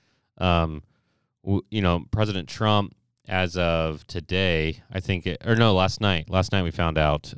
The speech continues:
um, President Trump and the First Lady, Melania, um, they have covid. Uh, they were tested povia-, uh, positive, and they are, um,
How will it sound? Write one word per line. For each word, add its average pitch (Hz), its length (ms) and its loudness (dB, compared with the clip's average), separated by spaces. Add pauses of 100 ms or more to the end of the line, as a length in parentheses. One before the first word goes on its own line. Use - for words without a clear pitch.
um, 78 440 -4 (920)
President 92 380 2
Trump 98 500 2
and 80 440 -4 (160)
the 85 120 -2
First 95 320 0
Lady, 90 480 2
Melania, 87 680 0 (340)
um, 80 300 -2
they 85 200 0
have 80 260 -4
covid. 78 600 -2 (480)
Uh, 80 140 -4
they 82 160 0
were 82 80 2
tested 82 380 -4
povia-, 80 540 -2 (120)
uh, 82 80 -12
positive, 82 680 -2
and 78 520 -8
they 85 240 -2
are, 78 420 -2 (480)
um, 76 480 -6